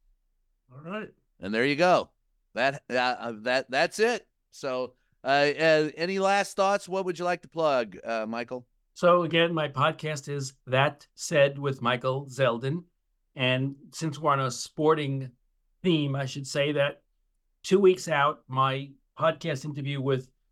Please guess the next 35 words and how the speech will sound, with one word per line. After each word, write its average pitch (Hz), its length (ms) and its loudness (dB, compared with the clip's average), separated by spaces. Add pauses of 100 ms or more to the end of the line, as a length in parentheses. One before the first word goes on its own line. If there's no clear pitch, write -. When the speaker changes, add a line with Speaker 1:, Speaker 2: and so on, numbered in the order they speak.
(400)
Speaker 1:
uh, 123 240 -2 (400)
Hall 165 300 4
of 139 100 -4
Fame 156 240 0
sports 151 400 -2
writer 139 260 0
Dave 139 420 -6
Kindred, 143 600 0 (500)
uh, 127 200 -2
on 123 160 -2
his 123 160 -2
new 151 140 2
Speaker 2:
Wow. 147 80 -4
Speaker 1:
book, 143 360 2 (360)
My 135 480 -2
Home 143 340 -4
Team, 147 540 -4 (300)
comes 139 280 -2
out. 127 340 -4
In 147 200 -2
between, 208 880 -4 (680)
uh, 139 240 -2
we 156 200 -4
have, 147 560 -2
um, 139 420 -4
a 147 80 -12
couple 208 300 0
of 160 100 0
interesting 143 460 -4
books, 143 400 -4
one 165 400 0 (180)
on 143 500 -2 (540)
Ulysses 160 560 0
S. 143 180 -2
Grant's, 143 640 -6